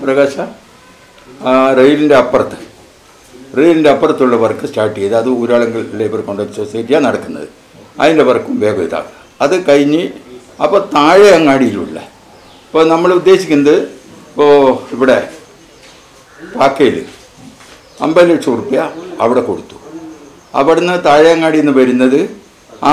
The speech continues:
അമ്പത് ലക്ഷം ഉറുപ്യക്ക് അതിനെ ഈ എന്ന് പറഞ്ഞാൽ അതിൻ്റെ മാലിന്യങ്ങൾ ഇല്ലാത്ത രൂപത്തിൽ നമ്മുടെ മുനിസിപ്പാലിറ്റി ഏരിയ കംപ്ലീറ്റ് ആക്കാൻ ഇതുകൊണ്ട് സാധിക്കും. എന്തെങ്കിലും എവിടെയെങ്കിലും പോരായ്മ ഉണ്ടെങ്കിൽ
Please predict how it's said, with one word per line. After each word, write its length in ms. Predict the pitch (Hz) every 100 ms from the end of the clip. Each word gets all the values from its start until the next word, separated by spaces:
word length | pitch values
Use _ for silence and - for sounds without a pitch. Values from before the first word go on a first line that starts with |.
| 156
അമ്പത് 200 | 160 156
ലക്ഷം 200 | 147 143 131
ഉറുപ്യക്ക് 380 | 120 127 117 165 - - _ -
അതിനെ 260 | 131 160 156 147
ഈ 20 | 135 - - - - - - - - - -
എന്ന് 120 | 175
പറഞ്ഞാൽ 280 | 175 175 185 185
അതിൻ്റെ 280 | 170 180 185 160
മാലിന്യങ്ങൾ 640 | 156 175 175 175 170 165 196 214 - - - _ _ _ - -
ഇല്ലാത്ത 340 | 131 165 170 160 139
രൂപത്തിൽ 400 | 127 135 139 156 127
നമ്മുടെ 280 | 131 143 160 156
മുനിസിപ്പാലിറ്റി 640 | 123 120 147 143 131 - 123 117
ഏരിയ 240 | 113 117 151 - - - - -
കംപ്ലീറ്റ് 440 | 139 151 160 143
ആക്കാൻ 240 | 120 117 117 117 - -
ഇതുകൊണ്ട് 280 | 127 123 117 -
സാധിക്കും. 360 | 90 90 - 127
എന്തെങ്കിലും 360 | 175 196 226 196
എവിടെയെങ്കിലും 420 | 175 202 226 202 156
പോരായ്മ 320 | 143 139 127
ഉണ്ടെങ്കിൽ 240 | 123 127